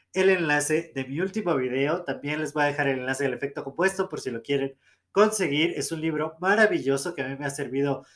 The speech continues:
muchísimo para alcanzar muchas de mis metas. Y espero que si esta información les ha gustado, compártala con otras personas para que también se beneficien de ella y podamos seguir creciendo el impacto positivo.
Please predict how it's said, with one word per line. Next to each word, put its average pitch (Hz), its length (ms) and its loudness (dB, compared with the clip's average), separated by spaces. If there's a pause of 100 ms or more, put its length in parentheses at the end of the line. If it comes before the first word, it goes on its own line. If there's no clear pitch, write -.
(140)
muchísimo 196 580 4
para 131 140 2
alcanzar 131 480 -2
muchas 202 320 0
de 151 80 -2
mis 123 240 -16
metas. 170 480 0 (440)
Y 190 540 0
espero 175 540 0
que 175 360 0 (920)
si 170 220 2
esta 180 260 8
información 156 600 0
les 170 160 0
ha 165 60 4
gustado, 190 520 4 (240)
compártala 233 580 4
con 180 140 -2
otras 202 240 0
personas 170 500 -2
para 131 220 -2
que 135 80 -4
también 139 280 -8
se 175 120 -2
beneficien 139 480 -6
de 139 180 0
ella 208 320 0 (240)
y 135 140 -10
podamos 156 440 -2
seguir 147 320 -2
creciendo 147 440 -2
el 139 100 -2
impacto 139 320 -4
positivo. 117 460 -6